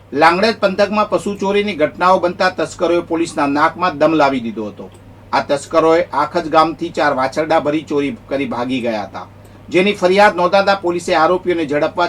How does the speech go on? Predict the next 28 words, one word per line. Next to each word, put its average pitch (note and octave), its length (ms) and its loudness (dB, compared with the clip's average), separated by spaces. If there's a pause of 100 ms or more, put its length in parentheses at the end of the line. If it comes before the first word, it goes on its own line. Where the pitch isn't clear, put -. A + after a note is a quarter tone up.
ચક્રો D3+ 300 -4
ગતિમાન D3 460 -2
કર્યા B2 300 -2
હતા. E3 200 -6 (460)
સમગ્ર G3 520 2
કેસમાં - 500 -4 (360)
મહેસાણા F#3 580 4
લોકલ G3 360 2
ક્રાઇમ F3 260 0
બ્રાન્ચની E3 360 -2
ટીમને D#3 340 0
બાતમી C#3 400 -2
મળતા D#3 380 0
હેબુઆ E3+ 420 2
ગામ C#3+ 220 0
પાસેના D#3 440 -2
રસ્તા C#3 340 -4
પરથી E3 340 -6 (140)
એક D#3 120 -4 (340)
જી E3 140 -2
જે G3 220 0
અઢાર E3 300 4
ટી D#3 300 -2
એફ E3 140 0 (100)
અડતાલીસ F3 480 0
અઠ્ઠાણુંની D#3 640 0 (400)
સ્વિફ્ટ F#3+ 260 -2 (120)
ગાડીમાંથી F3+ 520 4